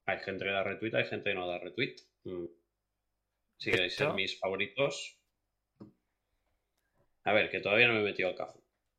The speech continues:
Speaker 2: Eso iba a decir, que de hecho hay gente que ni se ha metido al Kahoot.
Speaker 1: Voy,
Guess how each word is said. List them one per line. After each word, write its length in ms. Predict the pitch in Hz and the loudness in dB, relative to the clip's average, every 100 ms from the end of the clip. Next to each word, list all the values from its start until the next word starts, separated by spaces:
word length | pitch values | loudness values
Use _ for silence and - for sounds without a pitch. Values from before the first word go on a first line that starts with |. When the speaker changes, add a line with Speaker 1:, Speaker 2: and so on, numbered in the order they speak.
| - | 0
Speaker 2:
Eso 360 | 139 123 - 131 | 4 4 6 8
iba 140 | 120 | 8
a 40 | |
decir, 360 | 117 170 175 - _ - | 8 6 2 -2 _ 4
que 80 | |
de 160 | 110 110 | 6 6
hecho 180 | 113 143 | 6 4
hay 80 | 123 | 4
gente 320 | 147 135 165 | 2 4 4
que 80 | 131 | 2
ni 100 | 113 | 0
se 220 | - 135 | 0 2
ha 60 | 135 | 2
metido 340 | 123 127 120 | 2 6 6
al 100 | 110 | 6
Kahoot. 320 | 113 - - _ - - - _ _ _ _ _ _ _ - | 2 -2 -10 _ -20 -20 -20 _ _ _ _ _ _ _ -12
Speaker 1:
Voy, 240 | - 98 | -2 -2